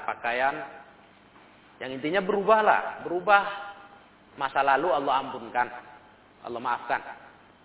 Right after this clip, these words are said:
Hmm. Ya. Jadi yang, yang ayat-ayat begini nih betul-betul menyentuh hati kalian. Menyadarkan kalian. Untuk apa kita di sini belajar?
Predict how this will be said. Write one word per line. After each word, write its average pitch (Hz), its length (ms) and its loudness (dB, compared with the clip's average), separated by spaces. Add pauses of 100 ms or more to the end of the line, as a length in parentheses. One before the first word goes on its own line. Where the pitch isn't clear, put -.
(880)
Hmm. 104 160 -20 (1300)
Ya. 160 160 -2 (1700)
Jadi 110 80 -14
yang, 123 140 -10 (420)
yang 117 180 -6
ayat-ayat 120 420 0
begini 117 200 -8
nih 247 200 -6 (200)
betul-betul 147 560 -6
menyentuh 160 720 -6
hati 170 240 -6
kalian. 240 260 -6 (680)
Menyadarkan 147 480 -4
kalian. 226 260 -8 (2500)
Untuk - 160 -8
apa 170 160 0
kita 147 160 -6
di 135 160 -8
sini 131 160 -12
belajar? 113 400 -8